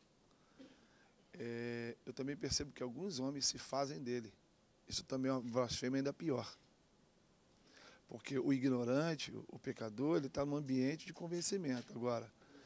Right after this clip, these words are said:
o i-, o ambiente da blasfêmia também é um ambiente de hipocrisia e mentira.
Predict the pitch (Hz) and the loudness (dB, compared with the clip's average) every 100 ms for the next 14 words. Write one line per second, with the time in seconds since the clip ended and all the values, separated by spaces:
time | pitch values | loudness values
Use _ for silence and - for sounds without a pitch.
0 | - - - 123 131 139 - 135 143 131 | -20 -20 -6 2 2 2 2 4 4 6
1 | 143 185 185 147 127 - 151 175 160 156 | 4 6 6 6 4 2 0 0 0 0
2 | 175 175 160 160 156 156 151 143 135 110 | -2 -2 -2 -4 -6 -6 -4 0 0 2
3 | 131 175 196 - 139 127 | 2 0 0 2 2 2